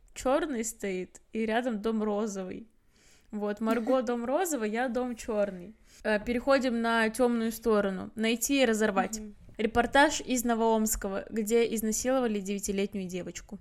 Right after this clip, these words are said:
Speaker 2: Опять трэш.
Speaker 1: Н-, да, да. Новость большая достаточно. На самом деле, я ее не, не сама нашла. Мне про этот случай рассказала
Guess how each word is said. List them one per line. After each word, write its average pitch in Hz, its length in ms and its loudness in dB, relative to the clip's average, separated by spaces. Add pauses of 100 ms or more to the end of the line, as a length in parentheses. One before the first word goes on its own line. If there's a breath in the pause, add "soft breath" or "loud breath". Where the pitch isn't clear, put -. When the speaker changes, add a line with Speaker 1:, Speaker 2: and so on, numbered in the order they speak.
Speaker 2:
Опять 208 380 -10
трэш. 196 440 -12
Speaker 1:
Н-, 214 200 -4 (140)
да, 220 320 6 (640 loud breath)
да. 190 340 -4 (180)
Новость 254 380 -2
большая 214 460 0
достаточно. 202 800 -6
На 240 120 -4
самом 254 220 -2
деле, 254 240 0
я 247 140 2
ее 247 160 0
не, 240 120 -2
не 240 240 -4
сама 240 260 -2
нашла. 269 440 -2 (180)
Мне 233 340 -2
про 262 280 0
этот 254 180 -4
случай 269 400 -2
рассказала 226 680 0